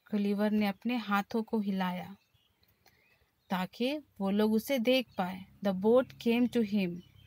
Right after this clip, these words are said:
तो फिर इस तरह से बोट गुलिवर के सामने आया। And the king and the Lilliputians became emotional। तो चूँकि अब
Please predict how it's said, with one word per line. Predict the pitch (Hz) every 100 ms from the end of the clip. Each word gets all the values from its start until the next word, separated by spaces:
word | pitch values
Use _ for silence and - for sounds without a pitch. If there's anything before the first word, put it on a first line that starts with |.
| - 180
तो | 175
फिर | - 226 240
इस | 226 214
तरह | - 208 196
से | 196 240 311 339 - - _ 190
बोट | 190 190 247 - - - _ _ _ _
गुलिवर | 208 185 185 190
के | 190 294 339 _ _ _
सामने | - 247 220 214 202 185
आया। | 175 175 196 _ _ - _ -
And | 185 196
the | 202 -
king | - 269 320
and | 294 254 254 240
the | 208
Lilliputians | 220 269 - 262 247 247 247 247 -
became | 208 - 226 220
emotional। | 214 226 233 - 202 180 180 - _ - - _ -
तो | 220
चूँकि | - 214 - 277
अब | - 208 277